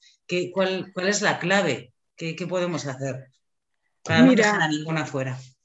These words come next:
Speaker 2: a ver, yo creo que, eh, bueno, una de las, no, no voy a decir que sea clave porque justo yo estoy en una comisión que estamos preparando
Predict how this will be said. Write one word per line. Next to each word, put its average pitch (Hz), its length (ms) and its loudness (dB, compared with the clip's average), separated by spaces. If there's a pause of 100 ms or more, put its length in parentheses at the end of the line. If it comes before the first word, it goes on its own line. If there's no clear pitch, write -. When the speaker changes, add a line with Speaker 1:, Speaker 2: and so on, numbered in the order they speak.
(180)
Speaker 2:
a 214 100 2
ver, 208 300 4 (1040)
yo 277 220 4
creo 302 360 4
que, 190 460 4 (880)
eh, 180 440 2 (200)
bueno, 196 360 4
una 269 400 2
de 254 100 2
las, 190 340 -2 (240)
no, 226 220 0
no 254 200 4
voy 269 120 8
a 269 60 6
decir 240 320 0
que 226 120 -4
sea 220 280 -2
clave 226 280 2
porque 196 300 -4
justo 277 680 0 (480)
yo 240 100 6
estoy 262 380 6
en 254 100 6
una 233 260 0
comisión 233 840 2
que 214 100 -4
estamos 202 580 -2
preparando 196 840 2